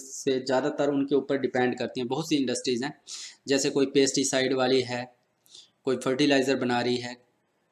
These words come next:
कोई हर्बिसाइड बना रही है, शाकनाशी, कोई मशीनें तैयार कर रही हैं, तो ज़्यादातर जो मशीन, अ, जो है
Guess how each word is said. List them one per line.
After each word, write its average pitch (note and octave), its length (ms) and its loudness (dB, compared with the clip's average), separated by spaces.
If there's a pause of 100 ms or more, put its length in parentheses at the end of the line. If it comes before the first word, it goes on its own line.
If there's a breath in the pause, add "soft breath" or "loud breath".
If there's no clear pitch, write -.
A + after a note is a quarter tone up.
(140)
कोई C3+ 160 8
हर्बिसाइड C3 640 4
बना B2 200 2
रही A#2+ 180 0
है, B2+ 240 -14 (300)
शाकनाशी, A#2+ 640 0 (440 soft breath)
कोई D3+ 140 8
मशीनें C#3+ 520 4
तैयार C3+ 220 6
कर B2 180 0
रही B2 180 0
हैं, D3 80 -6
तो F3 260 0
ज़्यादातर E3 600 6
जो D#3+ 180 0
मशीन, C#3 420 0 (100)
अ, C#3 140 -4
जो C3+ 200 -2
है C3 160 -6